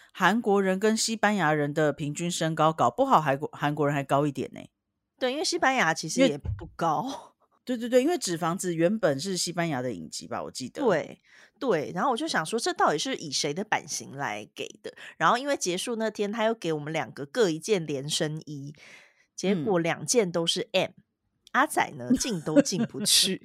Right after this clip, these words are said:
Speaker 1: <laughs>
Speaker 2: 他，他刚刚才上传，你可能还没看到，他那个裤子啊，大概只到他的小腿中间吧，
Speaker 1: 他传在哪里？
Speaker 2: 而且他
Speaker 1: I G还是 Facebook？
Speaker 2: 他的粉丝团，你现在
Speaker 1: 等等，等等，
Speaker 2: 他，他
Speaker 1: 我要看，我要看。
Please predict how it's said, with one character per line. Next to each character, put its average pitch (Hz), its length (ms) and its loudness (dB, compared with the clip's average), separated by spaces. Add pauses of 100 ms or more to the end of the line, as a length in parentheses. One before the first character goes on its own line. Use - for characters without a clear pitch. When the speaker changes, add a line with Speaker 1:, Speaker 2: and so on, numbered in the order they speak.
Speaker 1:
<laughs> - 160 -18
Speaker 2:
他， 320 320 4 (960)
他 302 160 6
刚 277 200 10
刚 294 100 10
才 196 160 4
上 214 220 6
传， 170 240 2
你 214 60 -6
可 208 140 0
能 156 100 2
还 160 60 -2
没 147 100 -6
看 160 260 0
到， 151 200 2
他 262 180 2
那 277 200 0
个 202 180 0
裤 220 320 -2
子 151 260 -6
啊， 151 160 2
大 254 140 2
概 - 160 0
只 151 180 -10
到 220 220 6
他 208 180 2
的 196 180 0
小 165 360 2
腿 147 280 0
中 160 280 -2
间 160 420 2
吧， - 300 0
Speaker 1:
他 349 120 10
传 - 160 6
在 254 180 8
哪 160 200 8
里？ 156 140 0
Speaker 2:
而 - 60 -4
且 - 0 -
他 - 60 8
Speaker 1:
I 262 100 10
G 277 200 0
还 196 160 6
是 202 420 0 (120)
Facebook？ 185 340 -4
Speaker 2:
他 277 140 6
的 254 100 8
粉 160 240 2
丝 190 180 -6
团， 165 280 -2 (120)
你 185 80 -6
现 269 140 6
在 269 120 10 (260)
Speaker 1:
等 196 160 0
等， 196 120 2
等 180 160 0
等， - 20 -
Speaker 2:
他， 170 80 8
他 156 60 2
Speaker 1:
我 165 40 4
要 175 120 4
看， 175 160 0
我 135 120 0
要 135 80 -4
看。 135 300 -2